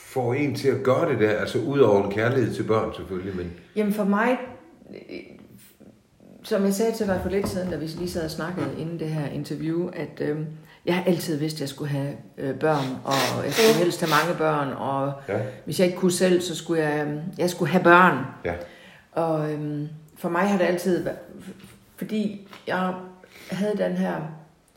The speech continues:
Speaker 2: stabile, gode opvækst i den der lille boble, der hedder Over Jerstal,
Speaker 1: Ja.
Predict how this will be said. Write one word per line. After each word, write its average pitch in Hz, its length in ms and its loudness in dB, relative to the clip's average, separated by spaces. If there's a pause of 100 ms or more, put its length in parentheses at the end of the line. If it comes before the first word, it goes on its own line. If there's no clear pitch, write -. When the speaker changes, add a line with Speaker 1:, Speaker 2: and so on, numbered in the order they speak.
(480)
Speaker 2:
stabile, 180 600 0
gode 170 480 -2 (1160)
opvækst - 760 -6 (180)
i 160 100 -8
den 151 200 -4
der 151 60 -2
lille 156 200 -2
boble, 156 340 -4
der 151 60 -8
hedder 151 160 -4
Over 147 80 -4
Jerstal, 143 480 -8 (200)
Speaker 1:
Ja. 95 60 -12